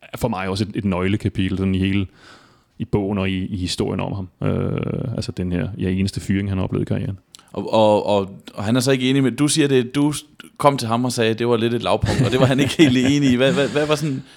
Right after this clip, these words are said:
Speaker 2: hvad, hvad er historien om,
Speaker 1: Nej,
Speaker 2: som,
Speaker 1: jeg
Speaker 2: som
Speaker 1: tror,
Speaker 2: du
Speaker 1: det,
Speaker 2: oplever
Speaker 1: det,
Speaker 2: den nu?
Speaker 1: jamen, det er jo nok, altså, han, han, han føler jo meget, at det, at det går galt i Mainz, det handler om, at der er en relation mellem ham og, og Mainz's daværende sportsdirektør Christian Heidel, som nærmest fra dag et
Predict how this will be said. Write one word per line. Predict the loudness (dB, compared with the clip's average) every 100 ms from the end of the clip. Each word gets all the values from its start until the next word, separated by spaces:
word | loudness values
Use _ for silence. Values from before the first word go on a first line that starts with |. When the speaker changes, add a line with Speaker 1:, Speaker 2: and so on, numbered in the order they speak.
| -8
Speaker 2:
hvad, | 2 2 2
hvad | 0
er |
historien | 0 0 2
om, | 4
Speaker 1:
Nej, | 2
Speaker 2:
som, | 2
Speaker 1:
jeg | 2
Speaker 2:
som | 4
Speaker 1:
tror, |
Speaker 2:
du | 8
Speaker 1:
det, | 8
Speaker 2:
oplever | 8 6
Speaker 1:
det, |
Speaker 2:
den | 4
nu? | 4
Speaker 1:
jamen, | 2 2
det | 0
er |
jo | 0
nok, | -2 -4 -10 -18 -6
altså, | -2
han, | -2 -2
han, | -2 -4
han | -2 -2 0
føler | 0 0
jo |
meget, | 0 -2
at | -6 0
det, | 0 0 -4 _ _ _ _ _ _ _ _ -20 _ _ -6
at | -2
det | 0
går | 0
galt | 0 -4 -2
i | -2
Mainz, | 0 0 0
det | -2
handler | 2 2 2
om, | 2 0 -2 -4
at | -6 -4 -8 -6
der | -6
er | -2
en | -2
relation | -2 -2 -2 0
mellem | 0
ham | 0 2
og, | 2 0
og | 0 -2 -2
Mainz's | 0 -2 -2
daværende | -2 -2
sportsdirektør | -2 -4 -2 -4 -4
Christian | -4 -4 -4
Heidel, | -4 -4
som | -4 -2 -2
nærmest | -2 0 -2
fra | -2 -4
dag | -4
et | -4 -4 -6